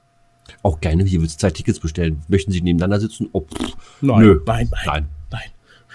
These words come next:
Speaker 2: Ich saß im Auto schon die ganze Zeit
Speaker 1: Sie
Speaker 2: neben mir.
Speaker 1: kann,
Speaker 2: Hallo?
Speaker 1: sie kann zu, äh,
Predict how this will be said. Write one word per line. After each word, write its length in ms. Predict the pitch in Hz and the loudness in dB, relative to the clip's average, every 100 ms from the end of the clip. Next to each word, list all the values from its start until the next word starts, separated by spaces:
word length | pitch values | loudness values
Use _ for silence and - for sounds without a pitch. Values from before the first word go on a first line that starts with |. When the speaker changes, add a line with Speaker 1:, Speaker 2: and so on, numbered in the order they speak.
| _ - | _ -12
Speaker 2:
Ich 100 | - | -4
saß 280 | - 104 120 | -2 0 0
im 60 | |
Auto 220 | 117 139 | 2 2
schon 140 | 160 110 | 2 2
die 40 | |
ganze 120 | 110 117 | 2 0
Zeit 100 | - | 2
Speaker 1:
Sie 80 | 120 | 0
Speaker 2:
neben 80 | |
mir. 60 | 113 | 4
Speaker 1:
kann, 220 | 120 113 | 4 4
Speaker 2:
Hallo? 120 | 110 | 4
Speaker 1:
sie 120 | 127 110 | 2 2
kann 220 | 117 104 | 0 0
zu, 380 | - 101 95 87 | -2 -2 0 0
äh, 640 | 85 82 82 80 80 78 | 2 2 2 2 2 0